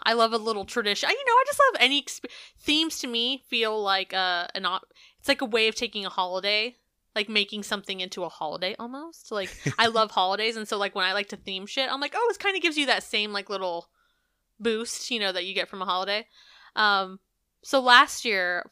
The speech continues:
Speaker 1: for sentencing, I made a pickle martini and had tater tots. I might be having a pickled
Speaker 2: <laughs>
Speaker 1: martini and tater tots on the twenty-fifth. I'm like, "Maybe I'll just have that every May twenty-fifth," you know?
Speaker 2: Yeah.
Speaker 1: Maybe that could just be a thing now.
Speaker 2: <laughs> Or
Speaker 1: So
Speaker 2: House Murphy.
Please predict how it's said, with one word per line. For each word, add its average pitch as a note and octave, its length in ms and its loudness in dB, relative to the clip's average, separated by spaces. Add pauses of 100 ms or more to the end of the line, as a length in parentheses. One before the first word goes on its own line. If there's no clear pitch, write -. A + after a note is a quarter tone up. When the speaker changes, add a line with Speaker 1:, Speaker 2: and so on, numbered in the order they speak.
Speaker 1:
for G3+ 100 -4
sentencing, F#3+ 680 -6
I F#3+ 100 -4
made F3+ 180 -4
a F3 40 -12
pickle F#3+ 260 -8
martini F3 480 -8
and F#3 80 -14
had F#3+ 180 -12
tater B3 240 -4
tots. C#4+ 240 -4
I F4 80 0
might G#4 240 -4
be A4 80 -2
having F#4 280 2
a F4+ 60 -4
pickled F4+ 380 -10 (200)
Speaker 2:
<laughs> - 200 -20
Speaker 1:
martini D4+ 600 0
and C4+ 280 -2
tater D4+ 300 2
tots - 500 -2 (220)
on G3+ 100 0
the G3 80 -4
twenty-fifth. G#3+ 480 -4 (160)
I'm F#4+ 60 6
like, G#4 120 2
"Maybe A4 160 6
I'll D5+ 100 8
just D5 140 -4
have A4 120 4
that B3 260 0
every D4+ 340 0 (160)
May D4 160 -4
twenty-fifth," - 560 -6
you G#3+ 120 -4
know? A#3 120 0
Speaker 2:
Yeah. C3 240 0 (460)
Speaker 1:
Maybe D#4+ 240 -2
that D4+ 160 -2
could D4 100 -6
just C#4 200 -6
be B3+ 100 -4
a B3 60 -6
thing D#3+ 280 -8
now. E3 240 -6 (220)
Speaker 2:
<laughs> E3+ 80 6 (1300)
Or A#2 120 2
Speaker 1:
So G2+ 60 2
Speaker 2:
House A2 300 2
Murphy. G#2+ 520 -2